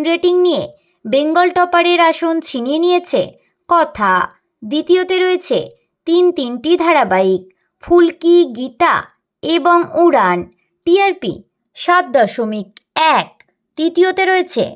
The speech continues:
নিম ফুলের মধু ও রোশনাই। টিআরপি ছয় দশমিক চার। চতুর্থতে রয়েছে তিন তিনটি ধারাবাহিক,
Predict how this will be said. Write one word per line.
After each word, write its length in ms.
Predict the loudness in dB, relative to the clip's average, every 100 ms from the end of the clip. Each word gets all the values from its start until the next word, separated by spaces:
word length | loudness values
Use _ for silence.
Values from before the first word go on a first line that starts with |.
| _ _ _ -4
নিম 300 | 0 2 0
ফুলের 400 | -2 -4 0 0
মধু 380 | 2 -2 2 2 2 -4 _ _
ও 100 | 0 2
রোশনাই। 640 | 4 2 0 -4 -2 0 -2 -8 _ _ _ 0
টিআরপি 540 | 2 2 -2 -6 -10 -10 _ _ _
ছয় 280 | -2 2 2
দশমিক 540 | 2 0 -2 -6 -6 -10 -12
চার। 400 | -2 0 0 -2 -8 _ _ _ _
চতুর্থতে 560 | -4 -2 -2 -2 -4 -2
রয়েছে 360 | 0 -2 -2 -6 -6 _ _ _ -2
তিন 140 | 0 0
তিনটি 380 | -2 -6 -6 -2
ধারাবাহিক, 680 | 2 2 2 2 2 0